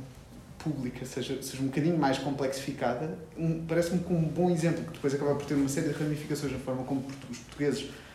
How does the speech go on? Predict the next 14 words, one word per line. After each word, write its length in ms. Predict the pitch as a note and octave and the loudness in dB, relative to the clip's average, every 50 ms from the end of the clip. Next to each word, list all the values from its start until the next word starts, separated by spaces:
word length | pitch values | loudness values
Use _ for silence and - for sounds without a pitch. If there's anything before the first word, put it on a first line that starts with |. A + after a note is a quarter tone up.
| - - - | -20 -18 2
pensam 340 | - D#3+ D3 C3+ - D3 C#3 C#3 | 4 4 6 6 4 4 4 4
em 40 | |
Espanha, 440 | C3+ C#3 - - D3 C3+ D#3+ G3+ A#3+ | 2 0 0 2 4 4 6 6 6
e 220 | C4+ A#3+ - A#2+ A2+ | 4 4 4 2 2
Espanha 360 | - - - A#2 A2+ A#2 A2+ | 2 0 -2 0 2 2 4
aí 200 | A2+ A#2 A2+ A2+ | 4 4 4 2
inclui, 360 | A2 - - B2 A#2 A2+ A#2 - | 0 -2 2 2 2 2 2 -4
inclui 360 | B2 A#2 - - B2+ B2 A#2+ | -6 -8 -6 -4 -2 0 0
Galiza, 460 | A2+ A#2+ A#2 A#2+ B2 C3+ C#3 D#3+ - - - - - - - - - | 2 2 0 0 0 -2 -2 -4 -4 -4 -6 -12 -14 -16 -18 -14 -4
diz 180 | - F3+ F#3 F3+ | 0 0 0 0
respeito 240 | - - G#3 G3+ G3+ | 0 2 2 2 2
precisamente 460 | - - - A3+ A3+ A3+ A#3 A#3+ A#3+ | 0 -2 2 2 4 6 4 4 4
a 40 | A#3+ | 2
este, 180 | A#3+ A#3 - | 2 0 -4